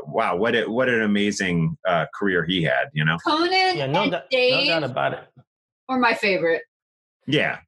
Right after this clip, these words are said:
Speaker 1: Conan was
Speaker 3: I
Speaker 1: great.
Speaker 3: like all those guys. I actually like all, all of the people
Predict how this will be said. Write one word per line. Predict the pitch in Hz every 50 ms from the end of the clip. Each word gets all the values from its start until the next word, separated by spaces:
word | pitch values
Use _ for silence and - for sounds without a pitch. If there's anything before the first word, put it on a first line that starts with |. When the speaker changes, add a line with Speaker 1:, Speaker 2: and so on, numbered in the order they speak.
| -
Speaker 1:
Conan | - 123 123 113 101
was | 92 87 85
Speaker 3:
I | - 233
Speaker 1:
great. | 285 311 302
Speaker 3:
like | 311
all | 285 247 226 220
those | 220 196 180 151 139
guys. | 165 147 147 143
I | - - 285
actually | 339 320 320 320 339 294 240
like | 233 240 226 226
all, | 202 196 233 202 202 202 202
all | - 175 185 208 220 220 -
of | 180 170 160
the | 180
people | 131 190 185 151 160 165 147 - - - -